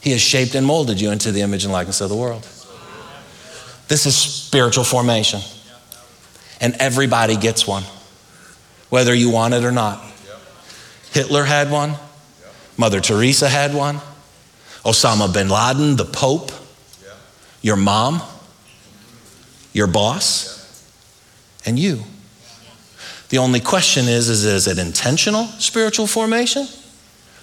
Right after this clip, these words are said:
or unintentional spiritual formation? 'Cause you are being shaped and molded into a kind of person.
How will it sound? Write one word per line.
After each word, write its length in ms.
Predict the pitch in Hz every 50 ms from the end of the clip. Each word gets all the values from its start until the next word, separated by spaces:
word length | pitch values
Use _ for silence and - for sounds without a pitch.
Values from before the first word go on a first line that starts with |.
| - - - -
or 100 | 113 - -
unintentional 640 | 131 131 120 107 95 - 104 92 85 - 98 87 85
spiritual 420 | - - - 98 90 85 - 98
formation? 540 | 90 - 92 90 85 82 82 82 - - 85 - - - - - - - - - - - - - - - - - - - - - - -
'Cause 240 | - 143 131 117
you 140 | 143 180 208
are 100 | 202 196
being 240 | 180 196 185 175 143
shaped 360 | 135 - - 165 160 156 -
and 120 | 139 127 123
molded 360 | 127 131 135 131 123 117 104
into 380 | 107 104 107 - 123 110 104 - - -
a 100 | 117 120
kind 400 | 113 - - - 135 127 127 107
of 160 | 107 - -
person. 400 | - - - 113 95 - - -